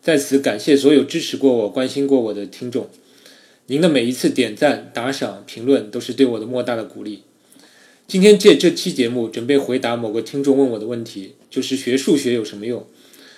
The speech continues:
特别的是，他还提出了两个具体的问题，就是研究费马定理有什么用，还有黎曼假设有什么用。虽然如果你让我用最简单的回答的话，那我觉得以上的问题回答两个字“好玩”就结束了。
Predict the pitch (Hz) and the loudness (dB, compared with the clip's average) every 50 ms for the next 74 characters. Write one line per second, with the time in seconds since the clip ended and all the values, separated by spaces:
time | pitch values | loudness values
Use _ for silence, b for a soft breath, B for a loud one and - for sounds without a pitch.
0 | b b b b _ - - 196 160 139 135 131 135 135 135 - - 139 139 135 | b b b b _ -2 0 4 8 8 8 8 8 6 4 4 4 4 4 4
1 | 143 160 143 143 139 139 - 131 131 - 165 160 139 131 107 113 113 - - 185 | 0 -2 0 2 2 2 0 -2 -4 0 2 2 4 2 2 0 -6 -6 -6 -6
2 | - 117 110 104 107 120 113 110 101 - 101 98 98 - - - - 139 135 135 | -6 -6 -6 -6 -4 -6 -6 -8 -10 -14 -16 -16 -18 -20 -14 -8 -8 -6 -4 -4
3 | 120 117 123 131 143 143 156 151 147 147 143 - 196 180 147 123 110 104 104 - | -2 -2 -2 -2 -2 2 2 4 4 2 2 0 0 0 0 -2 -4 -6 -6 -6
4 | - 131 113 107 110 - 107 104 104 110 110 104 101 - - _ _ - 120 123 | -6 -4 -4 -6 -6 -8 -10 -10 -10 -8 -10 -10 -14 -18 -20 _ _ -8 -6 -4
5 | 123 113 104 117 123 139 165 156 139 135 123 95 98 - - 156 127 107 104 - | -4 -4 -6 -6 -4 -2 -2 -2 -2 -4 -6 -8 -8 -4 -2 0 0 0 -2 -8
6 | 101 101 98 107 104 101 - _ b b b b b b b b b b - - | -12 -12 -12 -10 -12 -12 -14 _ b b b b b b b b b b -12 0
7 | - 202 190 175 151 139 170 175 135 151 147 147 131 117 120 147 156 147 123 117 | 2 4 4 6 6 4 4 6 6 4 4 4 2 0 2 2 2 2 2 2
8 | 123 143 147 143 139 - 196 160 - - 117 104 104 123 135 143 131 - - 113 | 0 0 -2 -4 0 2 2 2 2 0 -4 -6 -6 -4 -4 -4 -4 -4 -4 -4
9 | 123 135 107 101 104 104 - - 104 104 - - _ - 147 139 127 120 113 113 | -6 -6 -6 -8 -12 -12 -14 -14 -14 -14 -16 -20 _ -6 -4 -4 -2 -2 -2 -4
10 | 104 - 120 131 139 - 107 107 - 160 151 139 143 147 139 127 120 - - - | -4 -2 0 0 0 0 -2 -4 -4 -2 0 0 0 0 0 -2 -4 -8 -10 -12
11 | 104 104 - - 120 113 123 123 123 117 98 95 104 101 - 135 135 113 - - | -12 -10 -8 -8 -6 -4 -4 -4 -4 -6 -8 -10 -14 -10 -8 -8 -8 -8 -10 -16
12 | - 107 104 104 107 107 113 120 147 135 135 117 101 101 - - 110 - | -14 -12 -12 -10 -10 -10 -6 -2 0 0 0 -2 -6 -14 -14 -14 -16 -16